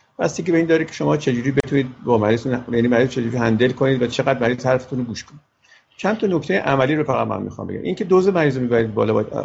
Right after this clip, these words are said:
تدریجی باشه، چون مریض از پونصد یه دفعه به دو هزار خیلی‌ها جی آی پرابلم پیدا می‌کنن و دارو رو ممکنه کنار بذارن، بگن این دارو رو من نساخت. این چیز عملیه. اگر می‌خواین متفورمین رو زیاد کنید، من،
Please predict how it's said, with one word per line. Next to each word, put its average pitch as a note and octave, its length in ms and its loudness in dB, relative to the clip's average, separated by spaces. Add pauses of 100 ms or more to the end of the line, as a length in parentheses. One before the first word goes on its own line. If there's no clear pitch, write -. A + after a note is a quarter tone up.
(120)
تدریجی G2 440 -4
باشه، F#2+ 300 -4 (640)
چون D#3 280 0 (180)
مریض B2 380 2
از A2+ 220 -4
پونصد A#2+ 360 0
یه A2+ 60 -2
دفعه G2 160 -2
به G#2+ 80 -4
دو G#2 140 -2
هزار G#2 420 0 (160)
خیلی‌ها C3 280 0 (160)
جی B2 160 0
آی A2 80 6
پرابلم G#2+ 440 0
پیدا E2+ 260 -2
می‌کنن F2 460 -8
و A2+ 100 2
دارو A#2 300 4
رو C#3 60 0
ممکنه B2+ 300 -2
کنار A2 340 2
بذارن، A2 340 -2
بگن B2 160 -6
این C#3+ 80 0
دارو C3+ 200 4
رو B2+ 80 -6
من C3 140 2
نساخت. A#2 460 -2 (440)
این D3+ 80 -8
چیز - 160 -10
عملیه. G#2+ 580 -2 (360)
اگر C3+ 240 2
می‌خواین C#3 500 -2
متفورمین A2+ 340 0
رو A2 60 0
زیاد A#2 320 0
کنید، C#3+ 380 -2 (400)
من، B2 280 0